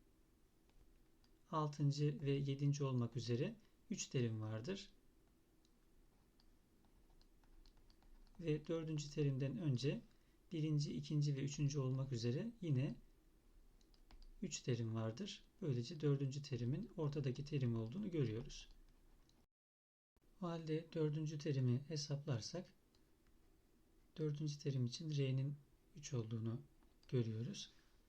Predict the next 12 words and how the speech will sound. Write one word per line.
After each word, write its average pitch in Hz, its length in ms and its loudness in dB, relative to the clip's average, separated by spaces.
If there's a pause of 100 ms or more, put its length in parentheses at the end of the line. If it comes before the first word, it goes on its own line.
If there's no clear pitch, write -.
(280)
Kuvvetteki 156 480 -2
sayımız 143 520 4
altı 147 320 2
olduğuna 113 360 0
göre 120 380 -2 (120)
o 156 60 -4
halde 135 260 0
altının 135 680 0
üçlü 147 340 -6
kombinasyonu. 113 880 -2 (1200)
Birinci 156 280 -6
terimin 147 480 4